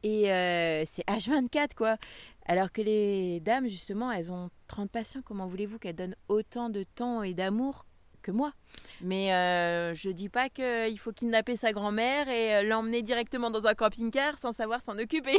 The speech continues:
<laughs> Surtout pas ça. Euh, il faut savoir s'en occuper. Au départ, quand je l'ai récupérée, je ne savais même pas comment la changer.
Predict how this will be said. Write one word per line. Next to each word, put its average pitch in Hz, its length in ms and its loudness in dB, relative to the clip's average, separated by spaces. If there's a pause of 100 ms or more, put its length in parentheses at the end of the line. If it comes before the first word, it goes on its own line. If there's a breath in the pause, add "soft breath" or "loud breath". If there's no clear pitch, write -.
<laughs> 370 480 0
Surtout 320 300 0
pas 247 160 4
ça. 220 220 2 (600 loud breath)
Euh, 170 140 2
il 175 160 -2
faut 180 520 -4
savoir 175 300 -8
s'en 196 140 -6
occuper. 233 340 -6
Au 254 60 -4
départ, 190 380 -4
quand 196 180 -4
je 180 80 -8
l'ai 185 260 -2
récupérée, 202 680 -4
je 190 100 -6
ne 175 80 -6
savais 160 240 -6
même 180 220 -6
pas 190 160 -6
comment 180 300 -8
la 180 120 -4
changer. 226 400 -6